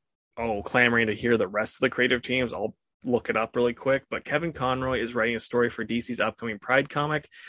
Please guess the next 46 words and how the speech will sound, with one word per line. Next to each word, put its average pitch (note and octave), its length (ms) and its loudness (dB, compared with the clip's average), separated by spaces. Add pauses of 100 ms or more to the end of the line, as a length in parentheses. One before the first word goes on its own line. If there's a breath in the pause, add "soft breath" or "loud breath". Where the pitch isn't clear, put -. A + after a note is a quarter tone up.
(360 loud breath)
It's B2 200 0
gonna A#2 180 4
be A2+ 140 2
called A2+ 480 4 (100)
Finding B2+ 680 0
Batman. D3+ 640 -2 (220)
And B2 100 4
then A#2+ 120 4
we B2 80 4
also, B2+ 720 6 (200)
you C3 140 -4
know, G#2+ 240 -6 (100)
we C#3 60 0
got D#3 140 6
the B2 60 4
rest A2+ 240 4
of A#2+ 80 2
the A2 60 2
lineup. A2 360 0 (360 soft breath)
Most C3+ 220 6
of - 60 -6
them G3 120 4
I G#2+ 80 2
wasn't A#2 460 2 (240)
overly A2+ 640 2 (160)
interested B2 540 2
in, D3 180 2
but A#2 220 2
there, A#2 180 4
I, A#2 60 2 (120)
I A#2+ 100 4
wrote C3+ 240 6
down B2 200 2
two A#2+ 180 -2
names A#2 280 -2
that G#2+ 80 -2
I'm A2 100 -4
like, G#2+ 320 -6
"Oh, C3 260 8 (600 loud breath)
I B2 140 4
might A#2 280 4
have A#2 160 2
to A#2+ 100 -4
get A2+ 220 -2
this," A2 340 -4
'cause A#2 360 -6